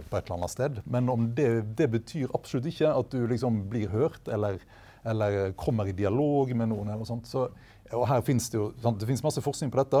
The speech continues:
og det er en stund siden jeg, eh, fokuserte på det. Men når jeg har studert bruk av sosiale medier til politisk debatt, så, eh, har jeg funnet at det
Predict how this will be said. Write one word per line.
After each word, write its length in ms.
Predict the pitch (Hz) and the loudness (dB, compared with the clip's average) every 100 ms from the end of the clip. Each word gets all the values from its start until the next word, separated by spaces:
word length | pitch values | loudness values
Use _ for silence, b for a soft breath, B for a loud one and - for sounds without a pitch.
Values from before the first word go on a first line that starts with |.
| 156 | 4
og 140 | 123 120 | 4 2
det 80 | |
er 60 | 131 | 2
en 100 | 120 | 0
stund 240 | 113 139 | -2 -2
siden 300 | 113 117 110 113 | -2 -2 -4 -2
jeg, 380 | 151 110 101 90 - | 0 2 2 -4 -8
eh, 220 | 113 104 101 | -4 -2 -2
fokuserte 480 | - 107 120 98 | -6 -2 -2 -2
på 120 | 113 113 | -2 0
det. 160 | 156 202 | 4 4
Men 200 | 127 135 127 B B | 2 -2 -4 B B
når 340 | 127 131 131 - | -4 0 0 0
jeg 220 | 180 135 110 | 2 2 2
har 120 | 110 | -2
studert 480 | - 113 113 110 - | -4 -2 2 2 -2
bruk 400 | 110 143 110 120 | -6 -4 -4 -6
av 60 | |
sosiale 460 | 107 117 135 135 107 | -8 -6 0 2 2
medier 360 | 127 110 101 107 | 2 0 0 -4
til 220 | - 104 | -6 -10
politisk 440 | - 131 120 113 - | -6 -6 -4 -4 -2
debatt, 420 | 131 214 - - B B B B | 0 0 -4 -20 B B B B
så, 260 | - - 147 107 98 95 95 - | -6 0 2 2 2 0 -2 -2
eh, 360 | 104 98 92 92 95 98 | -2 0 -2 -4 -6 -10
har 180 | - 110 | -4 0
jeg 220 | 180 151 | 2 2
funnet 420 | 104 - 151 160 120 | 0 -4 -2 -2 -2
at 120 | 127 | -2
det 100 | - | -2